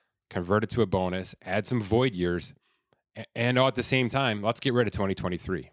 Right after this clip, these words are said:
He's got three years left in this contract, but we don't need twenty twenty-three.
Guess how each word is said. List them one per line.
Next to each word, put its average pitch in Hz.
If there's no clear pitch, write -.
He's -
got 123
three 127
years 104
left 110
in 95
this 85
contract, 95
but 87
we 104
don't 113
need 101
twenty 87
twenty-three. 85